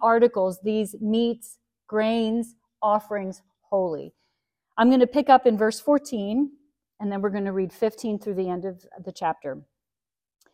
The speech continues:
"But at the place that the Lord will choose in one of your tribes, there you shall offer your burnt offerings, and there you shall do all that I am commanding you. However," so we're drawing a distinction here, "however,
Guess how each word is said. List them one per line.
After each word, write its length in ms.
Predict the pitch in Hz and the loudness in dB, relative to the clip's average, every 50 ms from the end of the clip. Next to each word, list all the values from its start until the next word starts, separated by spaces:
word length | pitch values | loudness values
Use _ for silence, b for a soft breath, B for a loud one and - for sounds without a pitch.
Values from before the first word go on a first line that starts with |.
| _ _ _ _ | _ _ _ _
"But 100 | - 254 | 6 6
at 160 | 262 262 269 - | 8 8 6 4
the 80 | 381 | -2
place 380 | - - 320 269 285 302 294 - | -2 8 10 10 10 10 6 0
that 100 | 311 - | 2 4
the 100 | 254 240 | 4 6
Lord 480 | 214 226 226 233 240 269 254 240 - - | 6 8 8 8 8 6 4 0 -6 -6
will 160 | 214 240 254 | -2 0 0
choose 460 | 247 - - - 247 233 233 233 220 - | 0 -2 -4 -2 0 2 2 0 0 -2
in 140 | - 202 | -6 -4
one 160 | 196 202 202 220 | -4 -2 -4 -4
of 120 | 233 285 | -2 -2
your 100 | 302 311 | -2 -2
tribes, 520 | 294 - - 214 180 180 180 180 180 - | -2 -2 0 0 2 2 2 0 -2 2
there 200 | - 214 220 233 | 4 6 6 6
you 180 | 262 254 254 262 | 4 4 2 0
shall 240 | - - 320 302 - - | 0 0 0 0 2 4
offer 280 | 208 202 196 - 202 | 4 2 2 0 -6
your 180 | 190 175 175 170 | -8 -6 -8 -10
burnt 360 | - - 196 196 233 277 - | -2 0 0 2 2 2 2
offerings, 540 | - 220 220 214 - 220 202 190 196 190 - - _ _ _ _ _ _ | 4 4 4 4 2 -2 -4 -4 -6 -8 -10 -16 _ _ _ _ _ _
and 160 | 214 214 220 | 4 4 6
there 220 | 220 226 247 277 302 | 6 8 8 6 6
you 160 | 294 302 294 | 6 4 2
shall 200 | - - 294 262 | 4 4 4 4
do 300 | 226 240 226 208 196 - - | 4 2 2 2 2 4 8
all 460 | - 254 269 254 220 190 175 175 180 | 10 12 12 12 12 12 10 8 6
that 180 | 190 190 208 190 | 4 2 2 2
I 200 | - 202 190 196 185 - | 2 2 0 0 -2 -6
am 140 | 202 196 196 | -8 -12 -12
commanding 580 | - - 208 196 196 202 208 190 196 185 175 170 | -12 -12 -10 -10 -10 -10 -10 -10 -10 -10 -10 -10
you. 300 | 160 156 143 147 160 _ _ _ _ _ _ _ _ _ _ | -10 -12 -12 -14 -16 _ _ _ _ _ _ _ _ _ _
However," 920 | - - 320 339 349 359 359 392 392 285 196 151 139 165 226 277 - - _ _ _ _ _ _ _ _ _ _ _ | 2 6 6 8 10 10 10 10 8 6 2 0 0 0 -2 -2 -4 -8 _ _ _ _ _ _ _ _ _ _ _
so 180 | - 247 220 | 2 2 4
we're 140 | 220 226 214 | 6 4 6
drawing 340 | 226 233 226 226 247 269 285 | 8 8 8 8 8 6 6
a 40 | 277 | 4
distinction 680 | 247 302 285 - - 359 349 320 - - - 180 165 165 | 4 2 -2 -2 0 2 2 2 2 0 -4 -6 -6 -6
here, 400 | 170 160 151 147 170 214 - _ _ | -4 -6 -6 -6 -6 -8 -10 _ _
"however, 840 | - 233 233 254 285 320 311 302 240 220 185 180 208 277 294 - | 4 6 6 8 10 10 10 10 8 6 4 4 4 2 0 -4